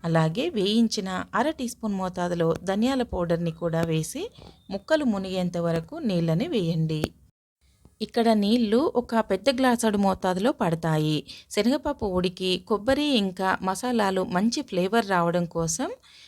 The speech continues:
నీళ్ళు కొంచెం ఎక్కువగానే పడతాయి. ఈ నాటు దొండకాయలు కొంచెం త్వరగా ఉడుకుతాయి. ఇంకోటి ఏంటంటే ఉడికిన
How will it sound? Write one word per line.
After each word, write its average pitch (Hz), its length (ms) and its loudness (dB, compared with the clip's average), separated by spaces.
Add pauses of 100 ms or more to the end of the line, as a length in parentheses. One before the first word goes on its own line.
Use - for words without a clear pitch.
(160)
నీళ్ళు 277 240 0 (100)
కొంచెం 196 260 -4 (220)
ఎక్కువగానే 190 600 0
పడతాయి. 165 540 -2 (640)
ఈ - 20 8 (180)
నాటు 180 340 0
దొండకాయలు 190 580 2 (100)
కొంచెం 262 320 2
త్వరగా 175 360 4 (100)
ఉడుకుతాయి. 165 580 2 (200)
ఇంకోటి 262 400 0
ఏంటంటే 185 420 0 (440)
ఉడికిన 247 280 2